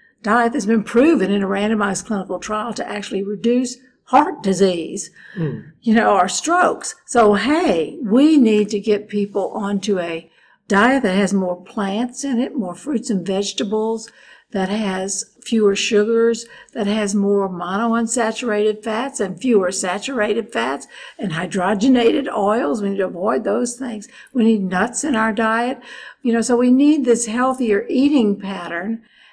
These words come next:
Speaker 1: And we know that a, a wide variety of foods is also health promoting.
Speaker 2: Hmm.
Speaker 1: So we want to take advantage of that over the long term. But in terms of the fad diet approach,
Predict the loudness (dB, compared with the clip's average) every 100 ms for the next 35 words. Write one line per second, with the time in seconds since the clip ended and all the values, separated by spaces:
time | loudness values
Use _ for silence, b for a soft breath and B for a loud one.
0 | b -2 2 4 4 4 4 4 2 -2
1 | -16 _ _ -4 -2 0 0 2 0 2
2 | 2 4 2 2 0 -2 -8 -8 -6 -6
3 | -6 -6 -2 4 6 6 2 0 -2 -4
4 | -6 -6 -6 -8 -12 -20 B -10 0 4
5 | 4 4 4 2 0 -2 0 0 -2 -4
6 | -6 -6 -8 -8 -4 -2 -2 -6 -14 -18
7 | -20 _ _ _ _ _ _ 2 4 4
8 | 2 2 0 0 -2 -6 -6 -6 -8 -14
9 | _ _ -4 -4 -4 -6 -4 -4 -2 -2
10 | -2 -4 -6 -8 -8 _ -6 -2 0 -2
11 | 0 0 0 -4 -2 -2 -2 -4 -12